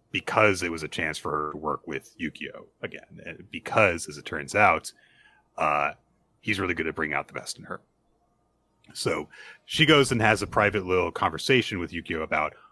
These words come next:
what the character's thinking in this moment. And he says, like, "What is the heroine thinking right now? What's she like?" And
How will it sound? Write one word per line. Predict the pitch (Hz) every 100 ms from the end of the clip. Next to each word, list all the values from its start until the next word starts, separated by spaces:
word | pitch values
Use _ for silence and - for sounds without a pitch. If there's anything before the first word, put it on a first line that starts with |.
| _
what | 95 92 120
the | 113
character's | 113 95 - 80
thinking | - 90 80
in | 73
this | 69 -
moment. | 71 - - - - _ _ _
And | - 82 78 78 85 -
he | - 85
says, | - 78
like, | 76 -
"What | 87 101 - -
is | 110 82 -
the | -
heroine | - 90 78 73 76 69 -
thinking | 73 - 69 -
right | 71 71
now? | 71
What's | 73 82
she | - -
like?" | 76 71 - - - _ _ _
And | 73